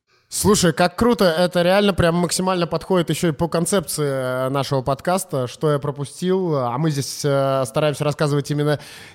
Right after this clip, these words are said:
те истории, о которых, э, люди, возможно, не знали, не какие-то там, да,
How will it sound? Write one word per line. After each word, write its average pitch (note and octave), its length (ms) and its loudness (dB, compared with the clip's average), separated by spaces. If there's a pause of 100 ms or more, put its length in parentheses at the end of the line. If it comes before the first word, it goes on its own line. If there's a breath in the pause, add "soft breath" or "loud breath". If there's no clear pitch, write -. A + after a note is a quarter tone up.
те G#3+ 220 4
истории, G3+ 340 4
о E3 100 4
которых, F3 480 0
э, F3+ 720 4
люди, F#3 220 2
возможно, D#3+ 340 2
не D#3+ 160 0
знали, G3 440 -2
не C3+ 120 -4
какие-то E3 420 -6
там, A#2+ 200 -10
да, D3+ 180 0